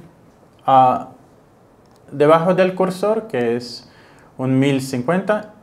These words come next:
y aquí nos dice la información de la etiqueta, de la etiqueta. Entonces, lo que pasó que cuando abrimos esta imagen, I T K Snap ya se acuerda de la última vez que la abrimos,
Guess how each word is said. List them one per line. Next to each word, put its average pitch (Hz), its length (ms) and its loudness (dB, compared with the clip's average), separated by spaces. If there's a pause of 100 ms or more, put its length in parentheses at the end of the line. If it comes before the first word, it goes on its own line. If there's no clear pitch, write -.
(180)
y 202 220 2
aquí 180 300 2
nos 170 340 0
dice 147 520 2 (720)
la 139 220 2
información 131 840 -2
de 117 400 2 (160)
la 120 200 0
etiqueta, 113 600 -6 (640)
de 110 80 -10
la 107 120 -10
etiqueta. 107 440 -12 (640)
Entonces, 180 320 2
lo 233 140 4
que 269 120 2
pasó 202 320 2
que 147 160 2
cuando 202 600 2 (100)
abrimos 185 560 2
esta 185 220 2
imagen, 160 600 2 (340)
I 165 120 4
T 175 140 0
K 170 140 4
Snap 160 340 2
ya 185 220 6
se 180 140 2
acuerda 160 420 4
de 131 100 4
la 131 160 4
última 180 380 2
vez 151 200 4
que 151 140 -2
la 135 140 4
abrimos, 139 580 -2